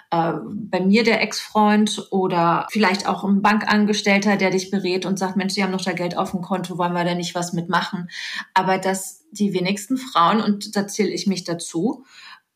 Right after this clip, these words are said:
einfach keine Ahnung haben, wie man Geld gewinnbringend anlegt. Verdienen ist ja noch das eine, das kriegen wir ja meistens ganz gut hin. Aber was machen wir dann damit?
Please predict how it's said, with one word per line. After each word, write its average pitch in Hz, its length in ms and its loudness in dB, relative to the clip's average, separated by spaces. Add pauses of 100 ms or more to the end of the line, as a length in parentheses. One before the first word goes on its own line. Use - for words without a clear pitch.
(120)
einfach 208 320 0
keine 208 500 2
Ahnung 208 440 0
haben, 220 420 2
wie 202 400 0
man 226 300 2
Geld 196 540 -2
gewinnbringend 190 840 0
anlegt. 240 540 0
Verdienen 247 640 0
ist - 220 -4
ja 233 100 2
noch 233 160 0
das - 240 -6
eine, 233 300 4
das 170 160 -6
kriegen 220 220 2
wir 202 120 2
ja 190 80 0
meistens 196 400 -2
ganz 196 240 -2
gut - 160 -10
hin. 302 280 -2
Aber 185 200 0
was 180 140 -4
machen 254 260 -2
wir 330 100 2
dann 160 200 -2
damit? 160 480 -6